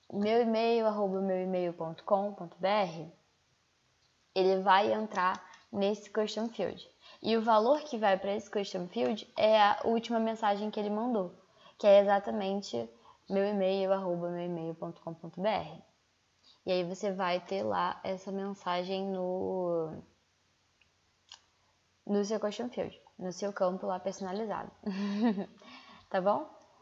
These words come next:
Então, com essa, com essa configuração aqui, você consegue até mesmo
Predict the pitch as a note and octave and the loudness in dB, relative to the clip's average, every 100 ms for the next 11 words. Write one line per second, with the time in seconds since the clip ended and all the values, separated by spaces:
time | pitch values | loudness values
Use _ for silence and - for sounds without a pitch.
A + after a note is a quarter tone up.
0 | - _ - G3+ G#3 - - _ - C#4 | -20 _ 0 0 0 -10 -20 _ 0 0
1 | C#4+ C4 - G#3 G3 F#3+ F3+ E3+ F3 B3 | 2 -2 0 2 4 2 0 -6 0 0
2 | D4 C#4+ A#3 A3 G#3 G3 F#3+ F#3+ F3+ F3 | 2 -2 -2 -4 -2 0 0 -4 -10 -6
3 | A#3+ C4 G#3+ G3+ G3 F#3+ F#3+ F#3 G3 G3+ | -4 -4 -6 -8 -6 -6 -4 -4 -4 -4
4 | B3 A3+ G#3+ G#3+ A#3 | -4 -2 -2 -2 -4